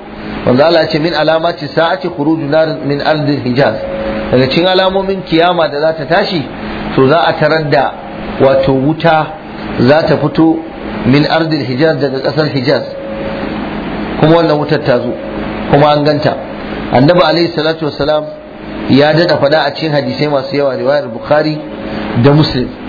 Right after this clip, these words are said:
Imamun Nawawi, Allah ya ji kansa da rahama, yace wannan wutar da Annabi yake faɗa, "Kharajat fi zamanina", lallai a zamanin mu wannan wuta ta fito. Yace lokacin muna Madina,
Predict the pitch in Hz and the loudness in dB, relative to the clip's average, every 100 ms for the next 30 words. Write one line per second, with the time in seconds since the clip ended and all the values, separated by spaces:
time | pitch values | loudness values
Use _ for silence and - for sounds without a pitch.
0 | 104 - - - - 220 - - - - | -8 -8 -8 -6 -6 -6 -8 -8 -8 -8
1 | - - - - 165 214 254 240 220 220 | -8 -8 -8 2 4 4 4 4 4 2
2 | 208 196 185 202 214 180 156 175 196 190 | 2 0 -2 -2 0 0 -2 -2 -2 -2
3 | 156 175 180 165 185 190 185 220 247 247 | 0 0 0 -2 -2 -2 0 0 0 -2
4 | 214 214 233 185 170 185 202 185 180 190 | -2 -2 0 0 -2 -2 -4 -4 -4 -4
5 | 160 165 170 226 214 185 185 208 185 180 | -2 -2 0 0 0 -4 -6 -4 0 2
6 | 190 185 160 151 147 - - - - - | 2 0 -2 -4 -6 -14 -14 -12 -10 -8
7 | - - - - - - - 147 190 214 | -8 -6 -6 -8 -8 -8 2 4 4 2
8 | 220 220 196 165 202 202 190 190 180 175 | 2 0 0 0 0 0 -4 -4 -2 -2
9 | 170 156 156 165 160 160 160 165 160 - | -2 -2 0 2 2 0 0 -2 -2 -6
10 | - - - - - - - - 82 80 | -10 -8 -6 -6 -6 -6 -6 -6 -6 -6
11 | - - - - - - - - - - | -6 -6 -6 -6 -6 -8 -8 -8 -6 -6
12 | - - - - - - 165 180 180 196 | -6 -8 -8 -8 -6 2 2 4 4 4
13 | 233 196 202 185 196 175 151 143 202 180 | 2 0 0 2 2 2 0 0 0 0